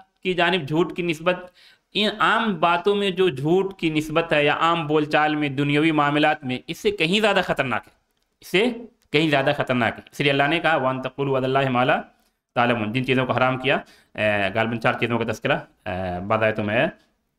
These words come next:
"कुल इन्नमा हर्रम रब्बी अल फवाहिश मा ज़हरा मिनहा व बतन" वाली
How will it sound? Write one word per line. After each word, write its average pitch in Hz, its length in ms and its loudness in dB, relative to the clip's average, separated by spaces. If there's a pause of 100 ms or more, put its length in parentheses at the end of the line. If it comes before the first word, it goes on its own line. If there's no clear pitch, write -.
(1040)
"कुल 101 80 2
इन्नमा 104 220 2
हर्रम 107 320 0
रब्बी 107 240 0
अल 104 100 2
फवाहिश 104 340 0
मा 104 180 2
ज़हरा 104 260 0
मिनहा 104 260 -2
व 101 60 -2
बतन" 107 180 -2
वाली 107 240 0